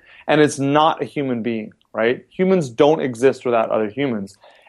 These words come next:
And we don't teach anyone i-, in any institutional, uh, sort of, um,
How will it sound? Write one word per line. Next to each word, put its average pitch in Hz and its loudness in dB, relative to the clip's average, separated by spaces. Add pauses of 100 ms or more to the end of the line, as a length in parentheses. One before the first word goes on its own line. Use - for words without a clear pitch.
(100)
And 131 0
we 175 2
don't 208 2
teach - -4 (220)
anyone 107 0 (540)
i-, 135 4
in 147 0
any 208 6
institutional, 156 2
uh, 120 4
sort 131 2
of, 113 2
um, 110 0